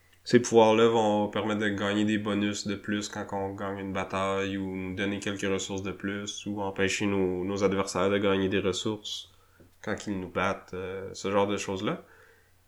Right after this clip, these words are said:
Et ce qui est cool, c'est que il y a certains pouvoirs qui peuvent être perçus comme étant plus forts que d'autres par les joueurs, mais en même temps, si moi j'ai un personnage qui est plus fort, les autres vont moins vouloir venir s'allier avec moi parce qu'ils vont dire, « Ah, mais t'es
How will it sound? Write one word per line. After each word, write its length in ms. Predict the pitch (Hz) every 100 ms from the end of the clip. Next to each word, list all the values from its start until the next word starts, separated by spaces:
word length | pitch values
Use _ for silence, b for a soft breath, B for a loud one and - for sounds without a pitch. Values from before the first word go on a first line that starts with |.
| -
Et 80 | 123
ce 100 | -
qui 100 | 120
est 40 |
cool, 260 | 131 143 185
c'est 140 | 123
que 320 | 120 113 - - _ _ _ _ _ 120
il 80 |
y 60 | 117
a 40 |
certains 640 | 107 - 151 - 165 170 170
pouvoirs 360 | 170 127 143 147
qui 60 |
peuvent 160 | - 110
être 160 | 107
perçus 320 | - 98 - -
comme 160 | 117
étant 260 | 101 113 107 -
plus 180 | - 110
forts 520 | - 123 127 123 -
que 140 | 113
d'autres 720 | 92 101 107 127 180 - - _ _ _ _ _ _
par 160 | 113 101
les 140 | 98
joueurs, 500 | 98 107 160 185 190 _ _ _ _ _
mais 100 | 117
en 40 | 117
même 120 | 113
temps, 160 | 147
si 340 | 147 - - 180
moi 220 | 156 147
j'ai 100 | 143
un 120 | 127
personnage 460 | 117 - 123 127 -
qui 100 | 117
est 20 |
plus 220 | - 107
fort, 600 | - 113 135 156 160 - _ _ _ _ -
les 180 | 120 120
autres 160 | 139
vont 220 | 135 110 110
moins 300 | 117 135 143
vouloir 560 | 120 117 120 120 123
venir 280 | 117 107 110
s'allier 400 | - 104 104 117
avec 260 | 104 101 92
moi 240 | 107 123
parce 140 | 113
qu'ils 160 | - 107
vont 100 | 98
dire, « 120 | 110
Ah, 100 | 123 131
mais 100 | 120
t'es 160 | 117